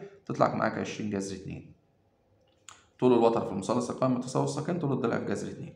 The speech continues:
حلو جدًا. في اتجاه مين بقى؟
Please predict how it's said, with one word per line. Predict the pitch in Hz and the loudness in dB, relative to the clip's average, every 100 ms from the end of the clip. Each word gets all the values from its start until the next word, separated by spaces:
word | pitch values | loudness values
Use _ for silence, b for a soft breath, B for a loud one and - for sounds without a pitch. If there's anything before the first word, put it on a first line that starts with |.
| - | -14
حلو | - 131 107 | -2 0 2
جدًا. | 92 - - - B B B | -2 -6 -8 -12 B B B
في | 139 | -4
اتجاه | 143 139 151 131 | 0 6 6 6
مين | 127 120 | 4 4
بقى؟ | 98 110 - | 4 2 -2